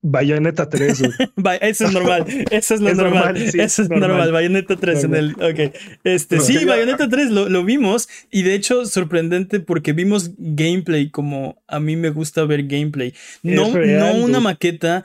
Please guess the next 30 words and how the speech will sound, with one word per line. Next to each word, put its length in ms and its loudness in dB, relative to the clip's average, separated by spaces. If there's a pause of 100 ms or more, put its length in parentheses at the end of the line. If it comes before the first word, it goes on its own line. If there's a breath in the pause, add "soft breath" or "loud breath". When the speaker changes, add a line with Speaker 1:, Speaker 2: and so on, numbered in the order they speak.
(200 loud breath)
Speaker 2:
no 320 0
una 920 0
idea 600 0
de 160 -2
cómo 280 -2
debe 200 0
ser 160 -2
el 60 -2
juego, 320 -2 (240 loud breath)
hasta 340 -2
con, 260 0
hasta 280 -2
con 180 -2
Heads 220 -2
Up 120 -2
Display, 640 0
el 160 2
juego 440 0
lo 180 0
vimos, 560 -4
¿no? 200 -10
Vimos 380 -2
gameplay. 680 -2 (220)
Speaker 1:
Es 360 -2
real, 680 0
Speaker 2:
Es 300 0
Speaker 1:
dude, 240 -2
es, 240 -6
existe. 840 -2
Speaker 2:
Existe. 580 -8